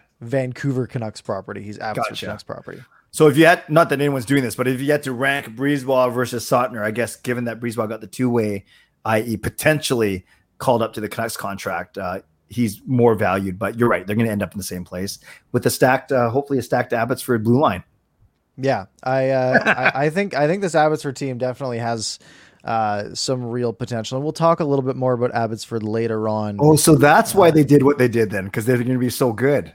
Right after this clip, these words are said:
Speaker 2: Okay.
Speaker 1: Maybe.
Speaker 2: I'll, I'll, I'll come back to that.
Speaker 1: Yes.
Speaker 2: Yeah, yeah,
Speaker 1: Uh,
Speaker 2: yeah.
Speaker 1: I see where you're going. Yeah.
Speaker 2: Ah.
Speaker 1: Could,
Speaker 2: Okay.
Speaker 1: could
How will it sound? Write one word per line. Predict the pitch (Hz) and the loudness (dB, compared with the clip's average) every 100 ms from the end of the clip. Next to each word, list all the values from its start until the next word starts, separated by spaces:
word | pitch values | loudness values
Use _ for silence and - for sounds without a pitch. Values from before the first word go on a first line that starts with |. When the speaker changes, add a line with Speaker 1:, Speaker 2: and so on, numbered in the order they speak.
| - | -14
Speaker 2:
Okay. | 107 110 - - _ _ _ _ _ _ _ _ _ _ _ _ _ _ | -10 -8 -8 -14 _ _ _ _ _ _ _ _ _ _ _ _ _ _
Speaker 1:
Maybe. | 123 143 | 0 4
Speaker 2:
I'll, | 170 | 6
I'll, | 180 214 | 6 6
I'll | 175 | 4
come | 196 | 6
back | 165 | 6
to | 147 | 4
that. | 127 156 | 2 4
Speaker 1:
Yes. | |
Speaker 2:
Yeah, | 180 143 | 4 4
yeah, | 135 175 | 2 2
Speaker 1:
Uh, | 151 - | 2 2
Speaker 2:
yeah. | 107 | 2
Speaker 1:
I | 135 | 2
see | 135 170 | 0 0
where | 165 | 2
you're | 156 143 | 2 2
going. | 127 113 110 - - | 2 0 -2 -6 -4
Yeah. | 120 | 0
Speaker 2:
Ah. | 147 226 277 262 220 151 | 2 4 2 2 0 0
Speaker 1:
Could, | 135 135 135 127 | 0 2 2 0
Speaker 2:
Okay. | 120 98 _ - 262 - | -6 -16 _ -18 -18 -18
Speaker 1:
could | - 143 127 123 123 | -8 0 2 0 -4